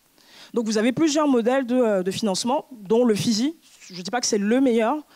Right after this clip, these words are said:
je dis que c'est l'un des plus faciles, euh, par exemple, pour, euh, expliquer ces, euh, différentes, euh, hypothèses, le plus, euh, digeste, à mon humble avis. Peu importe ce que vous utilisez, ayez à l'esprit que c'est quelqu'un qui ne connaît absolument rien de vous,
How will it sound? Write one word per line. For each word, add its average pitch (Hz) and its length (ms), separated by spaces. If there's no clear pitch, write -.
je 214 100
dis 220 120
que 254 60
c'est 240 120
l'un 233 160
des - 100
plus 269 400
faciles, 262 560
euh, 202 240
par 185 200
exemple, 208 560
pour, 226 280
euh, 180 120
expliquer 233 480
ces, 220 240
euh, 214 240
différentes, 208 480
euh, 190 160
hypothèses, 220 640
le 190 120
plus, 226 300
euh, 185 200
digeste, 185 480
à 220 120
mon 214 160
humble 196 140
avis. 156 160
Peu 294 100
importe 294 260
ce - 40
que 277 80
vous 226 180
utilisez, 220 500
ayez 240 240
à 294 80
l'esprit 254 360
que 208 240
c'est - 200
quelqu'un 254 360
qui - 220
ne 202 80
connaît 190 240
absolument 180 380
rien 240 240
de 302 80
vous, 262 260